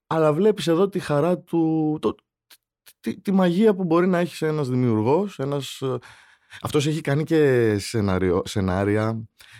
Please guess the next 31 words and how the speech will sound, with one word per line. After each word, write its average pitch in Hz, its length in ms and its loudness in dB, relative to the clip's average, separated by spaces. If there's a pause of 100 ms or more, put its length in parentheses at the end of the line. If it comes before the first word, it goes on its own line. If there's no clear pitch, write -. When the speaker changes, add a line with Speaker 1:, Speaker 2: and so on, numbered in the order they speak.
(140)
Speaker 1:
έχει 165 180 2
Speaker 2:
άρα 127 100 2
Speaker 1:
γράψει 147 360 4
και 143 140 2
Speaker 2:
είναι 135 120 4
Speaker 1:
σύρια- 202 240 6 (200)
Speaker 2:
σημ-, 185 240 2
είναι 196 180 4
σημαντικό 208 340 2
όταν 202 140 0
ξέρεις 170 220 -4
από 156 120 -4
σενάριο, 151 420 -2
να 160 120 0
συμπυκνώνεις 165 680 4
Speaker 1:
Α, - 40 -2
Speaker 2:
τα 156 100 -4
νοήματα. 160 580 2
Speaker 1:
εκεί 143 80 2
ήθελα 147 180 2
να 123 80 2
καταλήξω. 113 280 2
Έχει 120 100 -2
κάνει 151 240 0
ραδιοφωνικές 131 640 0
εκπομπές 127 500 0
για 120 160 0
παιδιά 117 460 2
και 120 140 -2
ενήλικες, 120 920 0
ε, 117 520 0